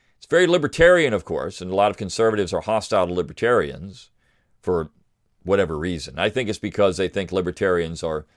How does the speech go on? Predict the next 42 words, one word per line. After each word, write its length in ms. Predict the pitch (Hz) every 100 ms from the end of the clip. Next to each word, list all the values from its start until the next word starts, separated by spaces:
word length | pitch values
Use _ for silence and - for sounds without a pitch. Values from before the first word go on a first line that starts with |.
| _
hedonists. 640 | 147 165 95 67 - -
They're 280 | - 87 85
libertines, 960 | 85 123 107 - 160 156 90 82 85
not 200 | 92 87
just 200 | 92 85
libertarians. 760 | 92 82 82 110 107 82 76 78
And 100 | 85
so 240 | 98 92 - _ _
conservatives 500 | - 101 135 131 117
think 160 | - 110
that's 220 | 113 104
gonna 180 | 117 98
run 300 | 87 110 104
over 320 | 104 92 87
their, 220 | 82 82 - _ _ -
their 100 | 87
culture. 400 | 147 147 - 71
But 200 | 92 - _ _ _ _ _ -
in 80 |
reality, 400 | 117 151 175 117
most 260 | 113 131 139
of 80 | 117
the 40 |
libertarians 460 | 120 107 120 110 92
I 200 | 107 160
know 180 | 95 87
are 80 |
not 220 | 95 95 107
that 180 | 95
way. 220 | 127 113 82
Now, 140 | 87
I 40 |
know 100 | 107
there's 200 | 107 87
left 240 | 85 92 85
libertarians, 760 | 90 87 92 82 78 82 85
and 180 | 64 71 _ _ _ _ _ _ _ _ - _ _ _ -
most 180 | 147
libertarians 640 | 143 135 117 143 151 120 101
just 200 | 110 -
believe 320 | 101 107 120
that, 180 | 92